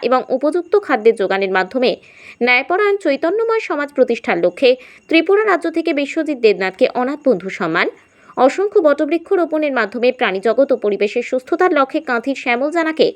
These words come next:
পরিবেশ বন্ধু সম্মাননা, বাংলা কবিতায় দীর্ঘকাল যাবৎ কবিতা চর্চা, সাহিত্যের উন্নতির লক্ষ্যে তাৎপর্যপূর্ণ হরেক পদক্ষেপ ও তরুণ সাহিত্যিকদের অবিরাম সাহায্য প্রদানের জন্য কলকাতা থেকে আগত বিভূতি দাসকে সাহিত্য বন্ধু সম্মাননা, অসংখ্য জনকল্যাণমূলক কর্মযজ্ঞের মাধ্যমে সমাজ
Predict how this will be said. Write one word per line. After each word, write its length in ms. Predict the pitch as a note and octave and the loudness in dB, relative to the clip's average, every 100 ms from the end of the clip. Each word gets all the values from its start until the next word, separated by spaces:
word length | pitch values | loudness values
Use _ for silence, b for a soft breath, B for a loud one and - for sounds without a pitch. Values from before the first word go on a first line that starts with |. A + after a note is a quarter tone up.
| B B B | B B B
পরিবেশ 400 | D4+ D#4 E4+ A4+ F4+ | 4 4 4 0 -2
বন্ধু 220 | D#4 E4 | -2 -4
সম্মাননা, 640 | D#4+ A#3 G3 F3+ F#3 D4 b b b - | -4 -4 -2 -2 0 -2 b b b -6
বাংলা 360 | B3 C4 C#4 A4+ | 0 0 -2 -2
কবিতায় 320 | A4 F#4+ G4+ D4 | 2 2 2 2
দীর্ঘকাল 440 | C#4 C4+ - G4 | 0 -4 -2 0
যাবৎ 300 | F#4 D#4 D#4+ D#4+ | 0 0 -2 0
কবিতা 300 | C4 C4 C#4 | -2 -2 -4
চর্চা, 400 | B3 A3 C#4+ D4 | -4 -2 -2 -2
সাহিত্যের 460 | B3 A#3+ A3+ A3 | -2 -4 2 2
উন্নতির 380 | F#3+ G3+ G3+ G3+ | 2 0 -2 0
লক্ষ্যে 380 | E3+ E3+ C4 B3 B B - | 0 2 2 2 B B -2
তাৎপর্যপূর্ণ 800 | C#4 C#4 F#4 G#4 A4+ G4+ G4 F#4+ | -2 0 0 4 4 6 4 2
হরেক 280 | C#4+ C4+ C#4+ | 2 2 4
পদক্ষেপ 540 | A#3+ G#3 G#3 C#4+ C#4 | 2 2 2 0 2
ও 80 | B3+ | 2
তরুণ 320 | C4+ C#4 D#4+ | 2 0 0
সাহিত্যিকদের 580 | A4+ F#4 E4 E4 C4+ D4+ - | -2 -2 -2 -4 0 2 4
অবিরাম 380 | B3+ C#4+ D#4+ G#4+ | 2 2 -2 -4
সাহায্য 420 | - D4 C4 C#4+ | -4 -4 -2 -2
প্রদানের 360 | B3+ G3+ F#3+ F#3 | -2 -2 -4 -2
জন্য 260 | A3 A3+ | 0 0
কলকাতা 420 | A#3 F#3 F#3+ F3+ | 2 0 2 -2
থেকে 220 | F3+ F#3 F#3+ | -4 -2 0
আগত 280 | F#3 G#3 | 2 2
বিভূতি 380 | A#3 A3 B3 C4+ | 2 2 -2 -2
দাসকে 400 | D#4 D4+ - F#3 B B B B | -2 0 0 0 B B B B
সাহিত্য 420 | - D4 D#4 F#4 | -2 -2 0 0
বন্ধু 280 | D4+ D4+ D4+ | 0 0 -2
সম্মাননা, 600 | D4+ A#3 G3+ F#3 G#3 B3+ B B B | -4 -4 -4 -2 -2 -2 B B B
অসংখ্য 480 | - C#4 - G#4+ A4 | 0 2 2 0 2
জনকল্যাণমূলক 800 | G#4 D#4+ D#4+ F#4 G4+ A4 F#4 F4 | 2 2 2 2 2 2 2 2
কর্মযজ্ঞের 560 | E4+ C4+ C#4 D4 C#4+ A#3+ | 0 0 0 -2 -2 -2
মাধ্যমে 380 | F3 F3 G#3 A#3 | -2 -4 -2 -2
সমাজ 340 | A#3 F#3+ G3+ | -2 -4 -6